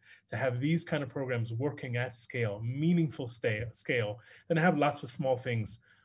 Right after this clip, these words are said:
working at small scale. I'm, I'm one who have tried these small programs and have been quite proud of the, the outcomes that, uh, government has done,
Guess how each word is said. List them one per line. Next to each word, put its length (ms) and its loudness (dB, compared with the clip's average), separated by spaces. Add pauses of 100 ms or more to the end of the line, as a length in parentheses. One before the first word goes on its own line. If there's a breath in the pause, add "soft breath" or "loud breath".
working 240 2
at 80 0
small 260 2
scale. 240 -4
I'm, 320 -2
I'm 220 -2
one 200 6
who 180 2
have 180 0
tried 320 6
these 180 6
small 220 4
programs 420 4
and 80 6
have 240 -6
been 160 0
quite 300 2
proud 280 8
of 140 0
the, 280 0
the 120 0
outcomes 480 0
that, 240 0
uh, 140 2
government 400 2
has 120 -2
done, 320 2